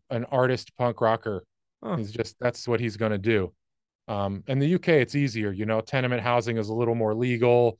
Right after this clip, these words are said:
Speaker 2: Yep.
Speaker 1: And, you know, there's, it's not as shitholey if you actually care to take care of your own space. And
Speaker 2: Yeah.
Speaker 1: so,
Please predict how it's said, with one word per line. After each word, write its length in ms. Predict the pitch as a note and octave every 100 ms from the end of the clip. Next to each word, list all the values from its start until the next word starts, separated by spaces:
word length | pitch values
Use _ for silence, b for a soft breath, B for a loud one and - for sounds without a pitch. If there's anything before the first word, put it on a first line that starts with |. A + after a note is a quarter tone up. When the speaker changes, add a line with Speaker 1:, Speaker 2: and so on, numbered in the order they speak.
| _ -
Speaker 2:
Yep. 220 | E2+ - -
Speaker 1:
And, 300 | A#2+ A#2+ A#2+
you 80 | A#2+
know, 240 | A2+ A#2
there's, 320 | A2+ A2 -
it's 280 | A#2+ A2 -
not 220 | A#2+ A#2
as 100 | G#2+
shitholey 720 | - - C3+ C#3 B2+ B2 A#2+
if 120 | A2+
you 100 | A2+
actually 320 | A2+ A2+ A#2+ G2
care 180 | B2+
to 80 | A2
take 220 | A2 A2+
care 180 | - A#2
of 80 | A2
your 140 | G#2+
own 100 | G#2 F#2+
space. 560 | - A2 G#2 G#2+ -
And 140 | F2+ E2+
Speaker 2:
Yeah. 260 | G2 G2 F#2 _ _ _ _ _
Speaker 1:
so, 320 | B2+ A#2 A2